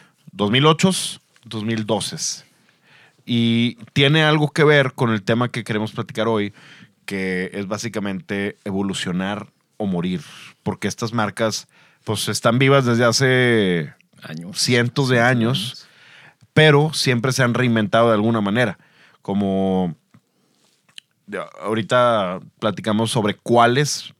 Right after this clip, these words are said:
Speaker 1: pero lo que queremos platicar hoy es qué marcas han hecho y qué se está haciendo. Marcas legendarias que probablemente ya hayan estado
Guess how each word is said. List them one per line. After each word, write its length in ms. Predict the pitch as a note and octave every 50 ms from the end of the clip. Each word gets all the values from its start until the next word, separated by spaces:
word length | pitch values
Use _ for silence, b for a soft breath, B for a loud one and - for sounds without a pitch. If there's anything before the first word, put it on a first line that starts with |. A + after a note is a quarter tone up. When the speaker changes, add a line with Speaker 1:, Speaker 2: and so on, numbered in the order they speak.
| _
Speaker 1:
pero 160 | - G#2+ G2 F#2+
lo 100 | G2 F2
que 120 | F#2+ F2+
queremos 280 | - G2+ G2+ A2 A2 -
platicar 380 | C3 A2 F#2+ G2+ G2 G#2 G2+
hoy 180 | G#2 G#2+ G#2+ G#2+
es 400 | G#2+ G#2+ G#2 - - - - b b b b b b b b b b _ _ _ _ _ _
qué 120 | - C3
marcas 640 | C3 C#3+ C#3+ C#3 C#3 C3+ - C#3+ D3 C#3+ - - - _ _ -
han 160 | G2+ G#2 A#2
hecho 420 | C3+ C#3 B2+ - - D#3 D3+ - - _
y 300 | - C#3+ E3 F3+ E3+ - _ _
qué 120 | - C3+ A#2+
se 100 | A#2+ C3+
está 200 | - - C#3 C3
haciendo. 480 | B2+ - C3 B2 A2+ A2+ A2 A#2 C#3 B B B B B B B B B B -
Marcas 380 | - G#2 A#2 A#2+ A#2 - C#3+ C#3+
legendarias 800 | D3+ - B2+ A#2 A2 A2+ A#2 A#2 B2+ C3 C3 B2+ - - - -
que 160 | - A#2 G2+
probablemente 1040 | - A2 G#2 G#2 A2 A#2+ B2 B2+ A#2+ A#2 A2 - B2 A#2+ A#2+ A#2+ A#2+ A#2 A#2 A2+ G#2
ya 100 | A2 A2
hayan 220 | A2 A#2 A#2+ B2
estado 720 | A#2 G2+ - - A2 G#2+ A2 A2+ A2+ A2 G2+ F#2 E2 D#2